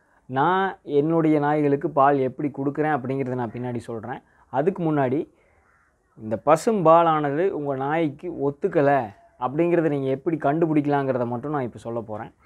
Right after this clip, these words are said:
இதை பத்தி டீட்டெயில்டா நம்ம பின்னாடி பேசலாம். But நான் நீங்க வைக்கிற அந்த பால் வந்து உங்க நாயோட உடம்புக்கு ஏத்-, ஒத்துக்கல அப்படிங்கிறத எப்படி கண்டுபிடிக்கலாம்னா,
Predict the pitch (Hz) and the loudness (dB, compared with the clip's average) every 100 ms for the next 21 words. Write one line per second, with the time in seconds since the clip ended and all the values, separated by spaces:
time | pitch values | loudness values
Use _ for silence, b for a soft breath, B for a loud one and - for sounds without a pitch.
0 | b b 131 131 156 151 147 151 151 156 | b b -4 0 2 4 4 4 4 2
1 | 156 135 117 135 135 120 120 - 131 - | 0 -2 -4 -4 -4 -4 -6 -8 -12 -12
2 | b b b b - 143 147 _ - 131 | b b b b 0 0 0 _ -12 -4
3 | 131 139 147 143 139 135 135 131 151 196 | -2 0 2 2 4 2 2 0 0 2
4 | 190 160 156 165 175 156 151 202 - - | 2 2 4 6 6 4 2 0 -2 -10
5 | 135 135 156 156 139 139 143 127 135 - | -6 -2 0 2 2 2 0 0 -2 -4
6 | - 135 135 170 160 160 135 139 131 127 | -10 -6 -4 -2 2 4 4 0 0 -2
7 | 131 139 131 143 135 120 113 110 143 | -4 -6 -4 -2 -2 -4 -6 -8 -10